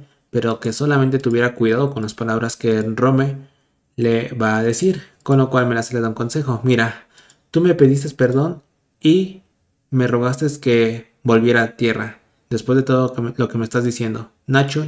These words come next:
yo me desconecto. Adiós". Haciendo referencia a que quizás Rome le va a estar tirando a Lupillo Rivera y esa va a ser una contestación libre para él.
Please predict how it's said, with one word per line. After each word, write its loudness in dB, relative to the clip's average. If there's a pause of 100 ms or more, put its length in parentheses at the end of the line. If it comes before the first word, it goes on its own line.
yo 0
me 2
desconecto. -6
Adiós". -2 (640)
Haciendo 0
referencia 0
a -2
que -2
quizás -4
Rome 0
le 0
va 0
a -2
estar -2
tirando -4
a -2
Lupillo -2
Rivera 0 (500)
y 2
esa 0
va 2
a -2
ser 0 (920)
una -2
contestación -2
libre 2
para 0
él. -4